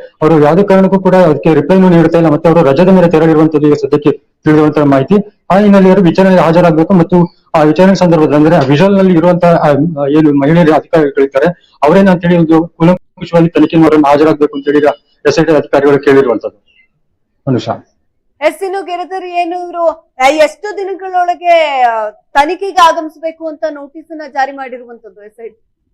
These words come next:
Speaker 1: ಈ ತಕ್ಷಣವೇ ಹಾಜರಾಗುವಂತೆ ಇರುವಂತ-, ಇರುವಂತೆ ನೀವು ತಿಳಿಸಿರುವಂತದ್ದು. ಈಗಾಗಲೇ, ಆ, ಈಗಾಗಲೇ, ಈಗಾಗಲೇ ಘಟನೆ ನಡೆದಂತ, ಅಂದ್ರೆ ವಿಡಿಯೋ ರಿಲೀಸ್ ಆಗ್ಬಿಟ್ಟು ಈಗಾಗಲೇ ಒಂದು ಹದಿನೈದು ದಿನ, ಆ, ಕಳೀತಾ ಬಂತು. ಆ ಸಂದರ್ಭದಲ್ಲೂ ಕೂಡ ಅವರು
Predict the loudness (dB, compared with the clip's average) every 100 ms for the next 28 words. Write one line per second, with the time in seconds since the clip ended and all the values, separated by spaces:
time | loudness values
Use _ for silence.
0 | _ _ _ _ _ _ _ _ _ _
1 | _ _ _ -4 -2 -2 0 0 2 2
2 | 2 2 2 2 0 2 0 0 -2 -2
3 | 0 0 -2 0 2 2 0 0 0 0
4 | 2 2 2 2 2 0 -2 -12 _ -2
5 | 0 2 2 2 0 0 0 2 2 0
6 | 0 2 2 2 0 2 2 4 2 2
7 | 2 4 2 2 2 2 2 2 2 2
8 | 2 0 0 0 0 2 2 0 -4 _
9 | -4 -2 0 0 2 0 2 0 0 0
10 | 2 2 2 0 2 2 2 2 0